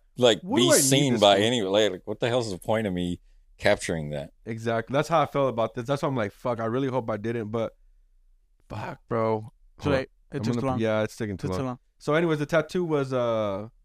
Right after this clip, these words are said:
Speaker 2: was Ryan Gosling, Drive, and then he had Nocturnal Animals, uh, Nocturnal Animal
Speaker 3: <laughs>
Speaker 2: one, and then he had, uh, I forgot the other one, but the Drive one was the one that I really wanted. I was like, "You son of a bitch." He's like, "Yeah, bro." He's like, "I fuck," he,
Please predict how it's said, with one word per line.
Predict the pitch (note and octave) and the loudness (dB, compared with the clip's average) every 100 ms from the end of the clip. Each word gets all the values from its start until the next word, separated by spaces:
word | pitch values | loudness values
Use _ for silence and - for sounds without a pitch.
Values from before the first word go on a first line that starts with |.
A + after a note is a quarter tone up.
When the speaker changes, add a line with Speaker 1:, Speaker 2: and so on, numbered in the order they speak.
| _ _ | _ _
Speaker 2:
was | A#2 A#2 | -8 -2
Ryan | C3+ C3 | -2 0
Gosling, | A2+ A#2+ - D3 C#3+ B2 | 0 0 0 -4 -4 -4
Drive, | A2+ B2 D3+ D#3 _ _ _ _ - | 0 2 2 -2 _ _ _ _ -8
and | A2+ | -4
then | A#2 | -2
he | B2+ | -2
had | B2+ B2+ | 0 -2
Nocturnal | A#2 A2 - B2 G2+ | -2 -6 -4 -4 -4
Animals, | A2+ A2+ A2+ G#2+ G#2 - _ G2 F#2+ F#2 | -4 -4 -4 -4 -8 -20 _ _ -20 -18
uh, | F2+ G2+ _ _ _ _ _ _ _ A#2 | -16 -16 _ _ _ _ _ _ _ -8
Nocturnal | G#2+ C#3+ B2+ | -4 -2 2
Animal | B2 B2+ B2 | 2 2 0
Speaker 3:
<laughs> | B2 | -2
Speaker 2:
one, | B2 - | -2 -2
and | G#2+ | -2
then | A2+ A2 | -2 -4
he | A#2 A2 | -6 -4
had, | A2+ G#2+ | -2 0
uh, | G2+ F#2+ F#2 F2+ G2 - _ _ _ _ _ _ | 0 0 0 -2 -8 -12 _ _ _ _ _ _
I | - | -8
forgot | A#2+ - | -8 -4
the | G#2+ | -4
other | G#2+ | -2
one, | G2+ | -4
but | G2+ G#2+ | -4 -6
the | |
Drive | G2 C#3+ B2 | -4 0 2
one | B2+ A#2+ | 0 -4
was | G#2 | -4
the | G2+ | -4
one | A2 | -4
that | G#2 | -4
I | |
really | G2 G#2 | -4 -4
wanted. | G2+ G#2+ | -4 -4
I | G2+ | -4
was | G2+ | -6
like, | G2 | -6
"You | A#2+ | -8
son | - - A2 A2 | -8 -6 -2 -2
of | G2+ | -4
a | G2 - - | -6 -8 -6
bitch." | G2 - - _ _ _ _ | -6 -6 -16 _ _ _ _
He's | A2 G#2 | -8 -4
like, | F#2 | -2
"Yeah, | F#2 G#2 G2+ | 0 0 0
bro." | F#2 F#2+ F#2+ | -2 -2 -2
He's | F#2+ G2 | -4 -10
like, | F#2 | -8
"I | F#2 F2+ | -8 -10
fuck," | - F#2+ - | -10 -12 -10
he, | A#2 | -12